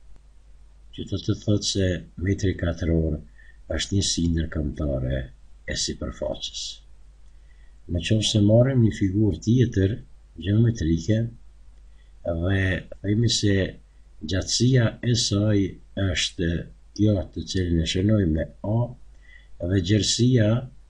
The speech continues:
të cilën e shënojmë me B, por me qenë se shohim se gjatësia dhe gjerësia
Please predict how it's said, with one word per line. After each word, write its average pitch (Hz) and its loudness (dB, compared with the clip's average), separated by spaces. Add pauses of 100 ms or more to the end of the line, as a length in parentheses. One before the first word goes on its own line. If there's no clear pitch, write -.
(420)
të 82 -10
cilën 104 4
e 92 -4
shënojmë 104 4
me 123 6
B, 95 4 (520)
por 92 -2
me 98 2
qenë 123 2
se 98 0
shohim 110 2
se 95 2 (520)
gjatësia 113 4 (100)
dhe 87 -4
gjerësia 95 4